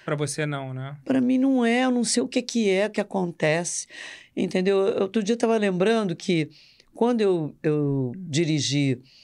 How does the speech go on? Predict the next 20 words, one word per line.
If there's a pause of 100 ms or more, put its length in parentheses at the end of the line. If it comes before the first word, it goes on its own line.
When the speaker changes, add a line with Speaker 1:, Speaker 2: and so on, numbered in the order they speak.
(360)
Speaker 2:
é,
Somos
Irmãs,
a
peça, (480)
é, (200)
com
o
Ney, (240)
Speaker 1:
Com
o
Speaker 2:
com
o
Speaker 1:
Ney
Speaker 2:
Ney
Speaker 1:
Matogrosso.
Speaker 2:
Matogrosso, (380)
eu, (640)
é
assim,